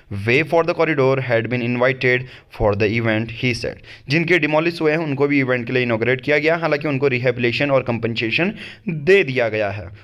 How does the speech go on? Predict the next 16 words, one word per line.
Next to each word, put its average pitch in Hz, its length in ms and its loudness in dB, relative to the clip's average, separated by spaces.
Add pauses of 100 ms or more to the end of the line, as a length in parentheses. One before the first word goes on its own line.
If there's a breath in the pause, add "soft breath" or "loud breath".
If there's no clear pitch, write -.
(100)
और 135 100 2
कुछ 196 280 -2
लोगों 165 280 2
के 139 80 -4
लिए 143 100 2
बचा 127 320 0
भी 101 160 -6
है, 95 100 -2
ठीक 170 160 -4
है, 196 60 0
सभी 147 240 0
लोगों 127 240 0
को 143 120 -2
नहीं 127 280 -2
मिला 87 160 -8
है। 104 120 -12